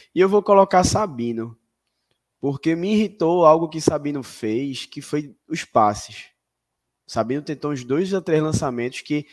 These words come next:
ele já acertou, tá? Isso não é invenção dele, é uma jogada que o Sport trabalha, esse lançamento. Inclusive, o nosso gol, que o, o dois a um contra o Ceará lá no Castelão,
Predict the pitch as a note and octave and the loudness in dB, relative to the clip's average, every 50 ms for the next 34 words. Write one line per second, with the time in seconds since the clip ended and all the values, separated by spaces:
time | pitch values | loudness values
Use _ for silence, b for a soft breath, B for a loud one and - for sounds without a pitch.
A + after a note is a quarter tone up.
0 | b b b E3 F#3+ G#3 G3 E3 E3 F3 F#3 A3+ B3 - - C#4 G#3+ - - C#3+ | b b b 0 0 0 0 2 4 4 4 4 4 2 0 -2 -2 -2 -4 -4
1 | B2+ C3 D#3 E3+ - - A#2 B2 D#3 G3 G#3 - - - - B2 - - D3+ D#3 | -4 -2 -4 -4 -4 -4 -2 -2 -2 -4 -8 -14 -18 -16 -16 -14 -12 -8 -6 -4
2 | D3+ D3 C#3+ D#3 F3 G3+ G3+ F3 F#3 F3+ D#3+ - - D#3 D3 C#3+ B2+ G#2+ A2 A2 | -2 -2 0 0 -2 -2 -4 -4 -4 -4 -4 -4 -6 -6 -6 -6 -6 -4 -2 -2
3 | B2 C#3 D3+ D3 - - B2 C#3+ E3 F3 F3 F3 D#3 E3+ D#3 C#3+ B2 A#2+ A#2+ A#2 | -2 -2 -2 -4 -2 -2 -2 -2 0 -2 -4 -4 -4 -4 -4 -2 0 0 0 0
4 | B2+ B2+ - B2+ B2 - - - A#2+ B2 - - - B2+ A#2 G#2+ G#2 G#2+ G2+ G2 | -2 -4 -8 -12 -18 -12 -8 -6 -6 -6 -6 -8 -6 -4 -4 -2 -2 0 0 0
5 | A2 B2+ C3 C3 - A#2+ A#2 A#2 A2+ - B2 G#2+ G#2 G#2 G#2 A2 - - _ B | 0 0 2 2 2 2 2 2 -2 -2 -4 -4 -6 -10 -12 -12 -14 -18 _ B
6 | B B B B B B B D3 F3 F3+ - G3+ G3+ F#3+ D3+ C3+ D3+ D#3 D3 D3 | B B B B B B B -8 -8 -6 -6 -6 -4 -4 -4 -4 -4 -4 -4 -4
7 | D#3 D3 C3 D3 D#3 E3+ F#3 - - F3 D3 C#3+ C#3 C3+ C3 B2 A#2+ _ _ _ | -6 -8 -6 -4 -4 -4 -4 -6 -10 -8 -4 -2 0 0 -2 -4 -8 _ _ _
8 | _ _ _ _ _ _ _ _ _ - C3+ C3 C3 C3 C3 C3 B2+ B2+ B2+ A#2 | _ _ _ _ _ _ _ _ _ -8 -6 -4 -4 -4 -4 -4 -4 -4 -6 -6
9 | - - C3+ C3+ C3+ C3+ A2 C#3 C3 C#3+ D#3 D#3 F#3 E3+ D#3 D3+ C#3+ - D3+ E3 | -8 -10 -10 -10 -8 -8 -8 -6 -4 -2 -2 -2 -2 -2 -4 -4 -6 -8 -10 -10
10 | - F3+ E3 - - D#3 C#3 C3 B2+ A#2+ A#2+ A#2+ C3+ D#3+ E3+ - D3+ D3 C3+ - | -10 -12 -10 -6 -2 0 2 2 2 2 0 0 -2 -4 -6 -8 -10 -10 -8 -8
11 | - B2 A2 G#2+ G#2+ A#2+ D3 F3 E3+ C#3 A#2 | -6 -6 -6 -4 -4 -6 -6 -6 -6 -8 -12